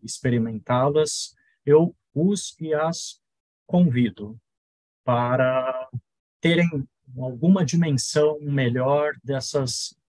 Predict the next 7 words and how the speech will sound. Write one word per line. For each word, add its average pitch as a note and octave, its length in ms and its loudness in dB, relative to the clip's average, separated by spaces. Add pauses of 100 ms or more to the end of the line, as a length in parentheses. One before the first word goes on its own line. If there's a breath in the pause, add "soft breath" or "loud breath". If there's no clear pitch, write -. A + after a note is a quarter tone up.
feitiçarias C3+ 1000 0
materialistas B2+ 1500 -4 (420)
que C3+ 140 -4
estamos C3 540 -4
criando. G#2+ 680 -2 (520)
Em C#3+ 160 2
geral, C3+ 600 2